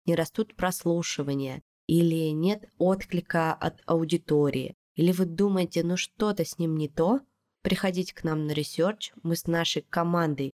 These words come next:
разберём его по косточкам и дадим вам пошаговый план работы, чтобы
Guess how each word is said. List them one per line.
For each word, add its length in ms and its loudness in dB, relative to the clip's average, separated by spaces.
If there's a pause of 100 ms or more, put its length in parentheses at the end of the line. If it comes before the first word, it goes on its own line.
(120)
разберём 720 2
его 360 -6 (180)
по 100 -2
косточкам 720 -4 (140)
и 240 0
дадим 420 -2
вам 360 -4 (220)
пошаговый 640 -2
план 340 -2
работы, 680 -2 (240)
чтобы 640 -2